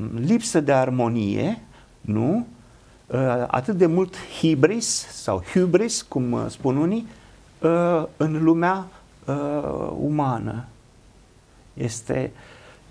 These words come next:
este fascinant acest David Attenborough. <clears throat> Eh, îi urmăresc, eh, toate creațiile și luările de cuvânt. Eh, eu sper ca într-o zi să-l văd, eh,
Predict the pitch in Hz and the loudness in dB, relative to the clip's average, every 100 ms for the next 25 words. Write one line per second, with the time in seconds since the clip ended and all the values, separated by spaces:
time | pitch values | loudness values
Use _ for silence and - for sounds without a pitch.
0 | - - - 185 175 - 240 208 - - | -10 -6 -2 -4 -6 -6 -4 -4 -8 -6
1 | 196 180 185 156 117 - 117 127 117 123 | -2 0 0 0 -2 -4 -4 -4 -6 0
2 | 139 123 110 123 120 127 117 113 - - | 0 2 -2 -4 -2 -2 0 -4 -2 0
3 | 131 95 - - 127 127 131 127 131 - | 0 -2 -8 -2 0 2 2 0 -4 -12
4 | - - - 147 175 175 170 175 202 208 | -20 -20 -6 2 4 6 4 2 2 0
5 | - - - - - - - 131 131 - | -12 -18 -20 -20 -20 -18 -2 0 0 -4
6 | - - 208 208 180 180 175 160 139 123 | -20 0 2 2 -2 2 2 2 -2 -6
7 | 120 120 - 135 127 - - 143 175 165 | -4 -6 -2 -2 -2 -6 -2 4 4 4
8 | 147 139 143 143 160 - - - - - | 2 2 0 2 0 0 -18 -20 -20 -2
9 | 147 143 143 - 165 160 - 233 226 - | 2 2 2 4 4 4 0 2 2 2
10 | 160 143 135 131 156 208 - - - 151 | 0 2 0 0 0 -2 -2 -4 -2 0
11 | 151 170 170 160 139 131 127 127 120 | 2 2 2 -2 -2 0 -2 -2 -2